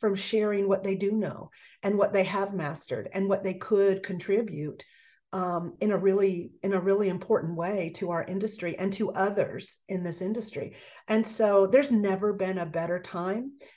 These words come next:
to become a speaker, uh, especially a female speaker in this industry.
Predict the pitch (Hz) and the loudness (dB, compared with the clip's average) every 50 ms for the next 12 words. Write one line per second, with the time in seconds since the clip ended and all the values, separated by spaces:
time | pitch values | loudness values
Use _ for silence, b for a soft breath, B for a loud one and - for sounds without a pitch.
0 | B B - - - 208 190 185 156 185 180 185 - 196 170 170 165 - - - | B B -8 -2 2 2 2 2 0 -4 -8 -8 -6 -6 -4 -4 -6 -6 -8 -10
1 | - 170 170 - - 165 156 156 - - - 175 170 - - 185 - - - 165 | -10 -10 -8 -4 -4 -2 -2 -4 -4 -6 -6 -6 -6 -4 -4 -6 -6 -2 -2 -2
2 | 156 - 180 175 170 175 - 175 175 170 156 160 - - - 160 156 - 156 156 | -2 -2 -4 -4 -4 -4 -4 -4 -2 -2 -2 -4 -6 -8 -10 -10 -6 -6 -6 -6
3 | - - - 180 175 165 170 160 - - 156 160 156 165 156 - - 151 156 151 | -6 -6 -4 -4 -4 -2 -4 -4 -4 -6 -6 -6 -6 -8 -10 -10 -10 -8 -8 -8
4 | 156 | -10